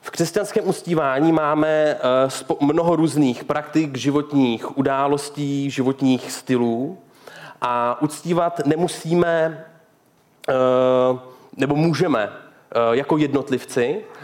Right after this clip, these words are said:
a zároveň i takhle společně, eh, jako jeden, jeden celek.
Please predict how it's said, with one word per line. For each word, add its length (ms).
a 80
zároveň 680
i 360
takhle 240
společně, 880
eh, 360
jako 360
jeden, 440
jeden 260
celek. 480